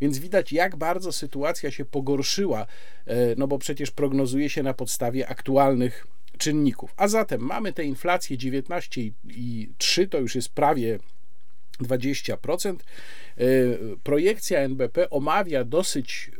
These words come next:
e, obszernie różnego rodzaju czynniki. Link do tej projekcji zamieszczam w opisie filmu. Jeżeli ktoś chce przejrzeć całą, to jest kilkadziesiąt stron. Tam jest dokładnie omówione środowisko międzynarodowe, gospodarcze,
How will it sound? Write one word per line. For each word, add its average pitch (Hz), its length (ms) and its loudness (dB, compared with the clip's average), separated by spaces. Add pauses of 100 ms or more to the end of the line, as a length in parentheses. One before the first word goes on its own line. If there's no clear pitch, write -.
(120)
e, - 80 -6
obszernie 165 680 4
różnego 180 460 2
rodzaju 135 360 2
czynniki. 135 800 0
Link 165 460 2
do 127 120 0
tej 127 200 0
projekcji 131 520 -2
zamieszczam 139 720 0 (500)
w 127 80 0
opisie 135 380 -2
filmu. 196 380 -2
Jeżeli 131 340 0
ktoś - 260 0
chce 127 180 -2
przejrzeć 120 420 -2
całą, 202 340 0
to 139 80 -4
jest 120 200 -4
kilkadziesiąt 123 800 -2
stron. 180 420 0
Tam 113 180 -4
jest 107 120 -4
dokładnie 120 440 -2
omówione 113 640 0 (100)
środowisko 110 840 -4
międzynarodowe, 120 760 0
gospodarcze, 151 720 0